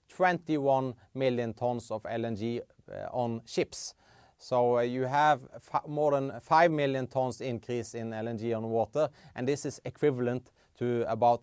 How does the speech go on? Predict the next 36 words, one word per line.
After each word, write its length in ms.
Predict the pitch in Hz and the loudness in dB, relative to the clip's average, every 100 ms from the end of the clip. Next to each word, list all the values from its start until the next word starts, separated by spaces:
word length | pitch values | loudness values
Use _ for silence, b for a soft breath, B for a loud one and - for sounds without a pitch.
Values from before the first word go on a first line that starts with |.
| - | -6
seventy-two 920 | - - 151 135 117 123 - 156 127 - | -8 2 4 4 -2 -6 -4 -6 -6 -10
ships. 380 | - 156 - | -6 -4 -4
So 300 | - 120 110 B B B _ | -4 -2 -4 B B B _
that's 360 | 151 156 - 151 | 4 4 0 -4
one 260 | 147 147 | 0 2
of 140 | 139 - | 2 0
the 80 | |
main 340 | 139 143 147 156 | -2 0 0 0
reasons 480 | 131 131 - 131 - | 0 -2 -4 -8 0
why 260 | 120 120 | 4 4
the, 320 | 113 113 107 b b b b - | 4 2 2 b b b b -16
uh, 120 | - | -16
freight 340 | - 156 156 147 | -2 2 2 4
market 460 | 143 135 - 117 | 4 4 0 -6
became 420 | 117 - 131 123 - - | -6 -2 0 0 -6 -8
incredibly 1120 | 139 - _ - - 147 151 123 107 117 113 | -8 -8 _ -20 -4 0 0 0 2 0 0
tight 600 | - 120 131 143 - - b b b | 0 2 2 -2 -12 -20 b b b
at 160 | 117 - | -4 -2
the 120 | 120 | -2
end 220 | 135 117 | -2 0
of 180 | 117 - | 0 0
the 80 | 127 | 2
year, 320 | 127 156 160 b b - | 6 6 6 b b -12
because 320 | 107 131 117 | -6 -2 0
a 80 | 120 | 2
lot 220 | 131 139 | 2 0
of 100 | 131 | -2
ships 260 | - 123 - | -2 -4 0
were 200 | 127 117 | 2 2
tied 300 | - 127 120 | 2 2 2
up 140 | 110 - | -2 -4
on 160 | 107 | -8
floating 340 | 98 127 110 113 | -2 -2 -2 -4
storage, 380 | - 117 139 - | 0 2 2 0
either 260 | 160 165 156 | 0 4 2
because 540 | 147 - 135 127 - | 2 2 4 4 0